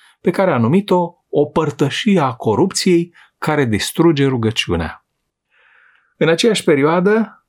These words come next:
Atenagora s-a scris în apologia sa astfel: "Sunt mulți printre noi de ambele sexe care îmbătrânesc necăsătoriți,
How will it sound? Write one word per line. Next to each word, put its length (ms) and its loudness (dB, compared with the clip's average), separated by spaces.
Atenagora 800 0
s-a 180 -2
scris 480 -2
în 200 -2
apologia 720 0
sa 440 -4
astfel: 640 -4
"Sunt 360 -2
mulți 480 0
printre 400 0
noi 380 0
de 100 0
ambele 440 0
sexe 600 -2
care 260 -2
îmbătrânesc 760 0
necăsătoriți, 960 0